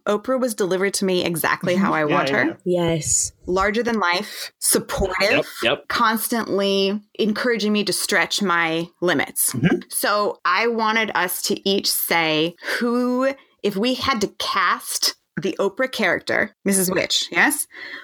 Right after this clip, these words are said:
Speaker 1: from someone we know, from someone in our life.
Speaker 2: Oh.
Speaker 1: Who is your Missus
Speaker 2: Oh.
Speaker 1: Which? So it's not a game, but I, it was a share moment.
Speaker 2: Yeah.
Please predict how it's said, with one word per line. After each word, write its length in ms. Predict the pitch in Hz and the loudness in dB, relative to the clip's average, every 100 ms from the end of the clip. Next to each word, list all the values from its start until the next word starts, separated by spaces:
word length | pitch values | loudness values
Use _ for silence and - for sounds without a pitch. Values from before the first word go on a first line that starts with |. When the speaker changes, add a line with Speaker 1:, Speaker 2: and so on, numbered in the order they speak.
| - | -16
Speaker 1:
from 320 | - 277 254 | -4 -2 0
someone 380 | - 277 262 254 | 0 0 2 0
we 120 | 254 | 2
know, 340 | 226 180 - - _ _ _ _ _ - | 2 0 -2 -8 _ _ _ _ _ -4
from 100 | 214 | -2
someone 260 | 208 226 220 | 0 2 2
in 80 | |
our 140 | 190 170 | 2 4
life. 300 | 151 135 - | 2 0 -4
Speaker 2:
Oh. 180 | 95 87 - | -4 -2 -2
Speaker 1:
Who 200 | 285 311 330 | 0 0 -2
is 100 | 285 | -4
your 560 | 202 208 175 156 143 185 - | 0 2 2 2 0 -4 -4
Missus 520 | 160 185 202 165 123 | -2 2 2 2 0
Speaker 2:
Oh. 20 | |
Speaker 1:
Which? 400 | 110 - - - - - | 0 -2 -2 -2 -4 -4
So 100 | 226 | -4
it's 140 | 220 | 0
not 160 | 285 311 | 0 0
a 120 | 220 - | -2 -2
game, 500 | 254 175 156 156 185 - - - | 0 2 2 0 -2 -8 -18 -18
but 300 | - 202 151 - | -4 -2 0 -2
I, 120 | 175 185 | -2 0
it 160 | 190 | 0
was 120 | 185 | 0
a 60 | 180 | 0
share 380 | 180 - 175 170 | 0 0 0 0
moment. 540 | 147 - - - - - _ | 0 -2 -2 -2 -4 -6 _
Speaker 2:
Yeah. 720 | 123 131 165 185 120 87 - | -6 -2 0 0 0 -2 -4